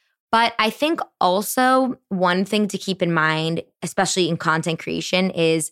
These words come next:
now everyone talks about a niche and, like, what value you're gonna offer. And, like, that was really important to me. So I think it wasn't like I was just showing myself online, like, going about my day. I had a purpose to be like, "We wanna review classes." So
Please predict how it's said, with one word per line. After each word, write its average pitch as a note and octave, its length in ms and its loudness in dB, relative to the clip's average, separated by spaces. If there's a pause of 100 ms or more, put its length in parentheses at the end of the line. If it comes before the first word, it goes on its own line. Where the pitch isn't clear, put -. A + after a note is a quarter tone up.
(760)
now A#3 260 4
everyone A#3 200 2
talks F#3+ 220 0
about E3+ 140 0
a E3 40 0
niche G#3 460 2
and, F3+ 100 0
like, E3 140 -2
what F3 200 2
value F#3+ 480 2
you're F#3+ 100 2
gonna F#3+ 160 0
offer. F#3 420 2
And, F3 160 2
like, F3 180 -2
that G3 220 2
was G3+ 200 -2
really F#3+ 200 4
important F3+ 460 -2
to A3+ 100 -2
me. A#3+ 200 2
So G#3+ 200 0
I F#3+ 80 4
think B3 300 -4 (280)
it A#3 80 2
wasn't A3+ 240 2
like A#3 120 2
I G3+ 60 4
was G3 120 0
just F#3+ 140 -2
showing F3 280 2
myself F3 380 2
online, E3+ 460 2
like, D3+ 120 -2
going F3 220 2
about E3 200 0
my F3+ 140 -2
day. E3 300 0
I F#3 120 2
had G3 180 2
a F#3+ 140 0 (120)
purpose A#3 520 2
to - 80 -6
be F3+ 80 4
like, F3 180 2 (380)
"We A#3 100 2
wanna F#3 240 4
review F3+ 280 2
classes." B3+ 680 0 (380)
So G3 540 2